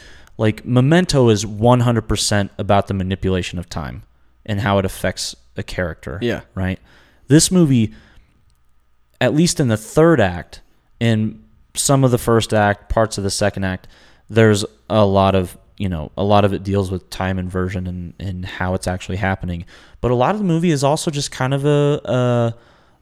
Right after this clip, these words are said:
Speaker 1: an, a kind of a crime thriller spy movie. And yet I still felt like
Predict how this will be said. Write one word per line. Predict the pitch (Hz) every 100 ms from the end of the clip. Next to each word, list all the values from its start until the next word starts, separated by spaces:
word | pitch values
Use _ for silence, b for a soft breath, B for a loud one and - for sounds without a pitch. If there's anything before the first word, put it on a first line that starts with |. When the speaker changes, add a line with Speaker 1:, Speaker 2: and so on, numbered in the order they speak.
| _ _ _
Speaker 1:
an, | 117 120 -
a | - 113
kind | - - 110
of | 113
a |
crime | 120 - 120 110 110 113 113 113
thriller | 110 - 113 113 113 110 110 110 107 B B -
spy | - - 139 175
movie. | 104 95 95 110 b b _ _ _ _ _ _ _ _ _ _ - -
And | 123 123
yet | 131 135 -
I | 131
still | 127 - 151 151
felt | - 135 127
like | 117 110 107